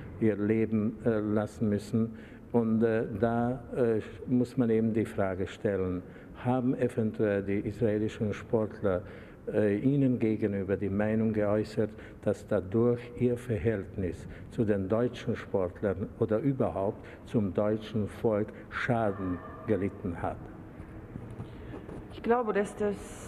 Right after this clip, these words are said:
Speaker 2: israelische Volk im Bezug auf das deutsche Volk, äh, und den Beziehungen, guten oder schlechten Beziehungen, sehr viel Schwereres zu überwinden gehabt hat, als es diesen, äh, Anschlag im Olympischen Dorf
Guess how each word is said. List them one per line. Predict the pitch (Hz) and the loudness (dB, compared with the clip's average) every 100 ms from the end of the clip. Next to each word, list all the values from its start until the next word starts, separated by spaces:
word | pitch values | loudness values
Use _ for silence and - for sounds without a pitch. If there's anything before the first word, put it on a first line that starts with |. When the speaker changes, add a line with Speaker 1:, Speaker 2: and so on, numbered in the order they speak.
| - - - | -12 -10 0
Speaker 2:
israelische | - 214 202 170 233 240 226 | 0 2 2 4 4 4 0
Volk | - 196 190 202 - | 2 2 2 0 -4
im | 185 196 196 190 190 | -2 -2 0 0 -2
Bezug | - - 240 233 - | -4 0 2 2 0
auf | 180 185 | -2 -2
das | 180 - | -4 0
deutsche | 202 208 196 | 0 2 -2
Volk, | - 180 170 190 - - - - - - - - - - - - | 0 2 2 0 -6 -14 -14 -14 -14 -14 -14 -14 -14 -16 -10 0
äh, | 175 170 | 2 4
und | 190 185 | 4 4
den | 185 180 | 2 0
Beziehungen, | 175 - 220 214 190 175 180 | -2 0 2 4 2 2 4
guten | 214 226 - | 4 4 2
oder | 165 170 | 2 2
schlechten | 185 196 196 180 | 2 0 0 -2
Beziehungen, | - 185 180 175 | -2 0 2 4
sehr | 175 185 | 4 2
viel | 190 190 | 4 2
Schwereres | - 226 196 165 175 - | 4 4 4 2 0 2
zu | 202 | 2
überwinden | 175 175 196 190 | 4 4 4 2
gehabt | 180 175 175 180 | 2 2 0 0
hat, | 180 - - | -2 0 -2
als | 175 208 | -2 -2
es | 165 - - - | -4 -6 -14 -4
diesen, | 196 190 185 180 175 | -2 0 0 0 0
äh, | - 160 156 - - | 0 0 0 -4 -2
Anschlag | 175 180 - 170 - | -2 -2 -2 -2 -2
im | 165 | -2
Olympischen | 165 175 170 - 170 | -2 -2 -4 -4 0
Dorf | 165 165 | 2 2